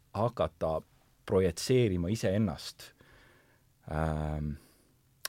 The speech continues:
sinna Jumalale või Jumalaks ja siis tegelikult lõpuks sellega mingisugusesse kontakti või osadusse astuma. Ja,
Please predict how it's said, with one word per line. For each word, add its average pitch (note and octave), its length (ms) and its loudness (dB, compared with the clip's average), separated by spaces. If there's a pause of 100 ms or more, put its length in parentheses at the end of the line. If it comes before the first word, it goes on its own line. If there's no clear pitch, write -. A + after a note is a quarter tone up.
(300)
sinna D#2+ 240 -4
Jumalale G2+ 760 6
või F2 220 0
Jumalaks G#2+ 720 2
ja F2 100 -4
siis - 140 -8
tegelikult F#2+ 440 -2
lõpuks - 360 -6
sellega E2 540 0
mingisugusesse E2 800 -4
kontakti D#2+ 580 -4
või D#2 160 -6
osadusse D#2 560 -6 (380)
astuma. E2+ 500 -4 (800)
Ja, E2+ 420 0